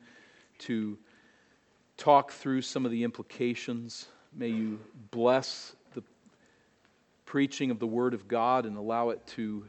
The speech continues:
take root in our souls as we exhort and help one another and reflect further. For those that know not Christ as Savior, Father, show them.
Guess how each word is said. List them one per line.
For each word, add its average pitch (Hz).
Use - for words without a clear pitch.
take 117
root 127
in 127
our 110
souls 123
as 101
we 107
exhort 120
and 101
help 123
one 117
another 113
and 101
reflect 113
further. 113
For 143
those 156
that 151
know 139
not 147
Christ 139
as 131
Savior, 110
Father, 123
show 139
them. 107